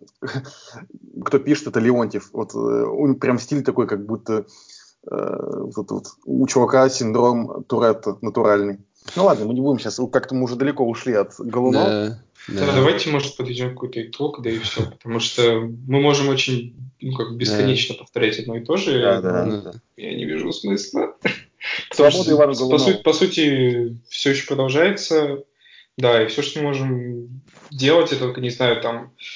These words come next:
Speaker 3: распространять эту новость,
Speaker 2: Да.
Speaker 3: э, если кто-то это послушает. <laughs>
Speaker 2: Н-, не
Speaker 3: Не
Speaker 2: знаю.
Speaker 3: знаю, дайте денег,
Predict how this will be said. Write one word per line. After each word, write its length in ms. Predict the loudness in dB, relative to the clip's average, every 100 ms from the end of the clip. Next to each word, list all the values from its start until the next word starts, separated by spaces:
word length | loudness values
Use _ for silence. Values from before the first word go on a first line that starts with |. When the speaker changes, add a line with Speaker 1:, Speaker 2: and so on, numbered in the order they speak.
| -16 -18 -8
Speaker 3:
распространять 640 | -4 -2 -4 -2 2 2 0
эту 120 | 0
новость, 600 | 4 6 6 4 -2 -6
Speaker 2:
Да. 460 | 0 4 6 6 4
Speaker 3:
э, 260 | 0 -4 -4
если 260 | -4 -2
кто-то 200 | -2 -2
это 80 | -2
послушает. 680 | -4 -2 -2 -2 0 -2 2
<laughs> 220 | 0 2
Speaker 2:
Н-, 260 | -4 -6 -10
не 260 | -8 0 0
Speaker 3:
Не 60 |
Speaker 2:
знаю. 400 | 2 2 6 6
Speaker 3:
знаю, 20 | 6
дайте 240 | 4 2 2
денег, 360 | 2 2 0